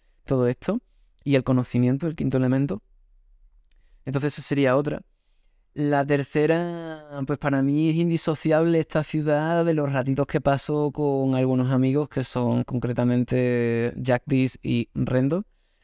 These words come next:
Eh, los freestyles que nos echamos entre cerveza y cerveza,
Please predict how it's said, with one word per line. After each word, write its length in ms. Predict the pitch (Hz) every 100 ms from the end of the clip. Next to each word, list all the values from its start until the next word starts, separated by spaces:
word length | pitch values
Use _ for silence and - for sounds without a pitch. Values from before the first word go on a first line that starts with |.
| _
Eh, 500 | 135 127 123 120 120
los 260 | 120 120 -
freestyles 680 | - - 127 - 123 127 131
que 80 | 123
nos 140 | 123 120
echamos 520 | 120 - 123 127 127
entre 280 | 127 123 127
cerveza 400 | - 127 127 147
y 40 |
cerveza, 800 | 139 135 131 135 - 139 139 143